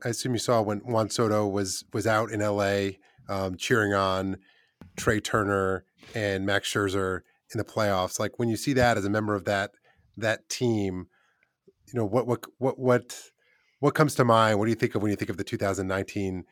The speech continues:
Nationals? I'd never seen anything like that before, so it was pretty cool to see. It felt like, it felt like something I'd, like, out of high school.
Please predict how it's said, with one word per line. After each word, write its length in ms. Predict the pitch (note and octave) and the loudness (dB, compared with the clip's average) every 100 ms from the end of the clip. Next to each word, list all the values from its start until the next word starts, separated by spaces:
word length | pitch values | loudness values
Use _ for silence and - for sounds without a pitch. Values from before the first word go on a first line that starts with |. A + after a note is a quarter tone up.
| _ _ | _ _
Nationals? 500 | G#2 G2+ G2+ - F#2 | -2 0 0 -4 -2
I'd 100 | G#2+ | 2
never 140 | C#3+ C#3+ | 2 2
seen 160 | - | 4
anything 180 | D3+ B2+ | 4 6
like 140 | G#2 G#2 | 2 2
that 140 | F#2+ | -2
before, 340 | F#2+ - F2+ | -4 -6 -6
so 80 | E2 | -4
it 40 | A#2 | -4
was 80 | |
pretty 220 | - B2+ - | -2 -2 -2
cool 220 | - A2+ | -2 -2
to 80 | F#2+ | -2
see. 220 | - A2 | -2 -2
It 120 | F#2 | -2
felt 160 | A#2+ G2 | -4 -4
like, 200 | G2+ - | -6 -8
it 100 | G#2+ | -6
felt 140 | A#2 | -4
like 120 | A2 | -4
something 180 | - A2 | -4 -4
I'd, 60 | F#2+ | -4
like, 140 | F#2+ | -4
out 80 | F#2+ | -4
of 80 | F2+ | -2
high 120 | A#2 | -4
school. 360 | - A2+ A#2 | -4 -10 -12